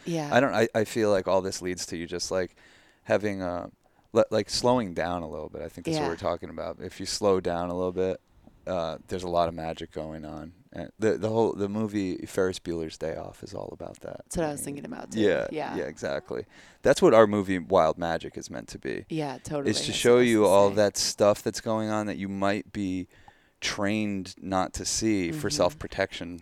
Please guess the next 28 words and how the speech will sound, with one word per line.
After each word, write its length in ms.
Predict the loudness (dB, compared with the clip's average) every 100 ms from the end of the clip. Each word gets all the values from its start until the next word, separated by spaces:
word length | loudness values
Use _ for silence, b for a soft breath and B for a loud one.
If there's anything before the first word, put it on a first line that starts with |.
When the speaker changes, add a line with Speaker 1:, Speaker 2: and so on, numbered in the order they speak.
| -8
Speaker 1:
Yeah. 120 | -6
Speaker 2:
reasons. 540 | -6 -8 -10 -10 -12 -12 -16
But, 260 | -2 0
Speaker 1:
Yeah. 60 | 0
Speaker 2:
like, 200 | -2 -4 -10
we 240 | -4 -4 -2
can 220 | -4 -6
kind 280 | -2 -2 -2
of 300 | -4 -10 -10
do, 200 | -6 -4
it's 240 | -4 -6 -4
like, 160 | -4
"Fuck 260 | -2 -2 0
it, 80 | -2
let's 140 | 2
have 240 | 2 2
the 80 | 0
conversation 540 | -4 -4 -2 -4 -6 -10
with 60 |
the 60 | -6
person 520 | -6 -4 -8 -10 -10
next 220 | -10 -10 -8
to 80 |
us 140 | -8 -6
on 100 | -8
the 80 | -4
bus." 420 | -4 -2 -6 -10
Speaker 1:
Yeah. 220 | -12 -14